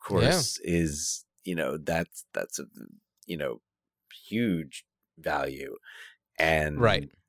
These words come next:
Speaker 2: I mean, clearly in the Brown family, because there's, uh, several, isn't there a few children who, who don't survive, who did not
Speaker 1: There,
Speaker 2: survive?
Speaker 1: I think that out of, like, twenty-two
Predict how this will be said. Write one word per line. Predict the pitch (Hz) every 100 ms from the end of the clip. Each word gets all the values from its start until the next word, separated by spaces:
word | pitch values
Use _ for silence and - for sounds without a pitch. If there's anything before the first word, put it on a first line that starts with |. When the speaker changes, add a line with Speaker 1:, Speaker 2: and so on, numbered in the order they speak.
| _ _
Speaker 2:
I | 98
mean, | 92 92 80
clearly | 127 165 135 95
in | 87
the | 80
Brown | 87 80 78
family, | 73 - 85 76 76 76
because | - - 78
there's, | - 82 73 - - - _ -
uh, | 98 85
several, | 82 - 104 139 113
isn't | 120 - 127 139 127
there | 117 87
a |
few | - 131 151 -
children | - 107 92 95 80
who, | 95 - -
who | 104 87
don't | 82 80 -
survive, | - - 73 69 - -
who | 92 82 _ _ -
did | 73
not | 117 123
Speaker 1:
There, | 113 151 170 175
Speaker 2:
survive? | -
Speaker 1:
I | 143
think | - 208
that | 190 170
out | 156
of, | 131
like, | 127 120 117
twenty-two | - - 131 156 180 175 - - 170 156 143 139 135 127